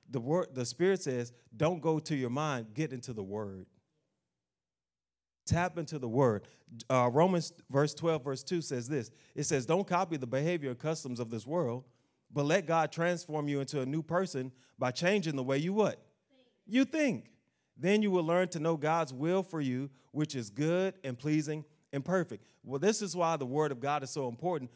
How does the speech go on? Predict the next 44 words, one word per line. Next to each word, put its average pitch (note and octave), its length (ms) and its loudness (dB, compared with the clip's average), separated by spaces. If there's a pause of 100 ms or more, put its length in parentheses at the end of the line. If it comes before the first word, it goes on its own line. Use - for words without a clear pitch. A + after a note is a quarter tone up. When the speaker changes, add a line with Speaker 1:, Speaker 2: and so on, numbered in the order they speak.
(160)
Speaker 1:
because D3 340 -4
it A#2+ 140 -6 (140)
helps F3+ 280 0
change F3 380 0
the B2 80 -6
way C3+ 180 -2
that C3 220 -8
you D#3 100 -2
think. D#3 360 -2 (380)
Because D#3 300 0
all E3+ 340 2
those F#3+ 360 2
years, D#3+ 440 0 (180)
you've F3 260 -2
been E3 160 0
programmed D3 600 2
to C#3+ 100 -8
think F#3 320 -4
a C3+ 80 -6
certain D#3 360 -6
way, D3+ 160 0
which B2 200 -6
is A#2 140 -10
not C#3 240 -2
your D#3 80 -4
fault. D#3 320 -8 (680)
But C#3 160 -2
the B2+ 100 -6
thing G3 280 4
is, D3 140 -2
you E3 100 2
have E3 140 0
to D3 80 -4
identify, B2+ 720 -2 (400)
"I E3 160 2
can't F#3 320 -2
stop, D#3 360 -6
I C#3+ 100 0
have F3+ 180 2
to C#3 100 -12
stop C#3 300 -4
thinking F3+ 320 0
this B2 180 -4
way. A#2+ 280 -4